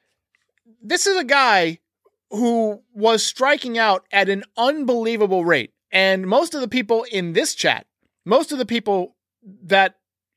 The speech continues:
join this channel were saying, "We don't need more strikeouts."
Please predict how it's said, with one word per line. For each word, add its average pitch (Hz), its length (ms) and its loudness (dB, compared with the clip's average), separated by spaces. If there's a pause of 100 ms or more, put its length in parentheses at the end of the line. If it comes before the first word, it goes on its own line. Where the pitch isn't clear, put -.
(720)
join 208 260 2
this 277 160 2
channel 139 400 -4 (400)
were 175 100 0
saying, 190 320 2
"We 208 100 2
don't 220 160 -2
need 185 180 -6
more 143 160 -2
strikeouts." 135 680 -4